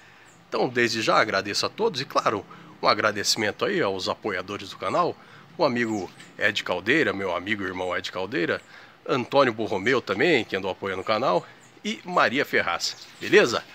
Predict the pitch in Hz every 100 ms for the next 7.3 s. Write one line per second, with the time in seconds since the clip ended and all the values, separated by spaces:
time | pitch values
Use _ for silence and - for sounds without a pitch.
0 | - - - - 214 170 - - 131 -
1 | 110 107 - 107 95 92 107 123 104 123
2 | 156 143 131 113 98 - - - - 90
3 | - 107 113 - - 90 90 98 - -
4 | - 98 95 98 113 104 - 107 98 104
5 | 98 101 90 80 - - - - - -
6 | 196 165 151 139 131 110 - 120 101 -
7 | 107 104 135